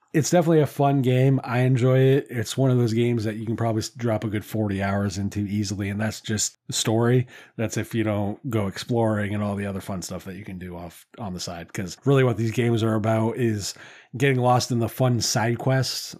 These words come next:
that happen. Some people will talk about Skyrim and Oblivion and those ty-, styles of games.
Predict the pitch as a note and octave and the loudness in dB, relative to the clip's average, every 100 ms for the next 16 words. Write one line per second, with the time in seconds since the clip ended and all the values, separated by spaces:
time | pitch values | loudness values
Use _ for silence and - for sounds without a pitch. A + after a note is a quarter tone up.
0 | - C#3 B2+ G#2+ C3 C3 C#3+ C3 - G#2+ | -6 0 0 2 0 2 0 0 -2 -2
1 | G#2+ G2+ G2+ - A2+ G#2 G#2 - C3 A2+ | -2 -2 -4 -4 -4 -4 -4 -2 0 2
2 | G#2+ G#2+ G#2 G2+ F#2+ F#2 A2 G#2+ G#2+ G2+ | 2 0 -2 -4 -6 -4 -2 0 0 0
3 | G2+ A2 - A#2 A#2+ C3+ - - C3 A#2 | -2 -2 0 -2 -2 -6 -8 -6 -2 0
4 | G#2+ A#2 A2+ A2+ | 0 0 0 0